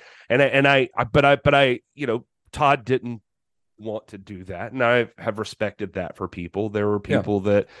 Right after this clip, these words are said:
Speaker 1: I mean, listen, I'm a, I, I usually think I'm the, the more hardcore about it. I still, I think Kanye West is one of the greatest rappers of all time, and, and as far as I know, as of this recording, he's still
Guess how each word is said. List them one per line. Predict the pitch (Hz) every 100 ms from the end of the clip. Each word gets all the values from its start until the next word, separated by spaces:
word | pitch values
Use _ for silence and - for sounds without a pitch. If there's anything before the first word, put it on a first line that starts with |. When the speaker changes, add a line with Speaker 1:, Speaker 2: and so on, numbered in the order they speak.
| - - - - -
Speaker 1:
I |
mean, | 156 151 135 -
listen, | 139 - 98
I'm | 104 120
a, | 120 110 _ _ _ _
I, | - 78 - _ _ _ _ _
I | -
usually | 208 214 170 160
think | 143 135 127
I'm | 135 170
the, | 139 143 123 117 -
the | 123 113 107 - _ _ _ _ _ _ _ -
more | 135 131
hardcore | 123 120 113 120 110
about | 98 101
it. | 92
I | 175
still, | - 240 190 139
I | 202
think | - 196 151
Kanye | 180 175 160
West | 156 156 170 -
is | 139
one | 160
of | 143
the |
greatest | 143 156 151 -
rappers | 151 147 147 123
of | -
all | 185 135
time, | - 170 170 123
and, | 110
and | 117 107
as | 101 -
far | 208 220
as | 180
I | 180 170
know, | 185 147
as | 143 143
of | 139
this | 147
recording, | 135 - 151 139 110
he's | 147 139
still | - 160 117